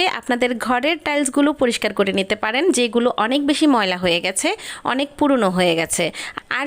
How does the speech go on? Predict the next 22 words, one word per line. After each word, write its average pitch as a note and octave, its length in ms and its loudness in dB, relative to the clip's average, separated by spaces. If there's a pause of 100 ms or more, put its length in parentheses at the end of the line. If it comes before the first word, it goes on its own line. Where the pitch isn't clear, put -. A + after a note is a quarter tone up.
সেই E4+ 200 2
সাথে D#4+ 240 2 (160)
টাইলসের C4 440 -2
গায়ে D4+ 180 2 (100)
লাগানো B3+ 360 2 (480)
যে A#3 160 0
পুটিংগুলো D#4 460 4 (120)
আছে A#3 180 -2 (140)
সেই C4+ 260 2
স্থানগুলো C#4 440 2 (120)
কিন্তু B3+ 200 0 (100)
খুব F4+ 100 2 (120)
সুন্দরভাবে B3+ 640 4 (480)
এই C#4 80 0 (120)
হারপিক B3+ 360 -2 (120)
দিয়ে C#4 180 4 (300)
পরিষ্কার G#3+ 380 0
করা D#3 240 -2
যায়। E3+ 160 -2 (300)
এই D4+ 140 2
পদ্ধতিটা E4 520 2
হয়তো D4 220 2